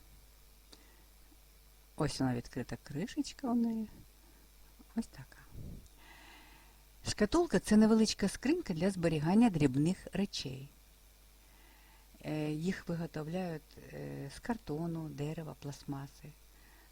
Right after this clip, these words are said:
У нас шкатулка буде із картону. Для роботи нам потрібно картон товщиною один міліметр,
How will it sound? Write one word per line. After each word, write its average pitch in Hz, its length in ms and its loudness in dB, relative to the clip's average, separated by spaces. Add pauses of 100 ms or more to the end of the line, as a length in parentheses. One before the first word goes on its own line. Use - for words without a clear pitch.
(120)
У 135 60 -2
нас 180 400 2
шкатулка 131 600 -10
буде 139 460 -8 (840)
із - 340 -12 (220)
картону. 139 840 -10 (2500)
Для 156 520 -2
роботи 285 760 -6
нам 175 380 -2 (260)
потрібно 135 640 -12 (2000)
картон 190 580 0 (140)
товщиною 180 640 -6
один 175 400 -4
міліметр, 170 720 -6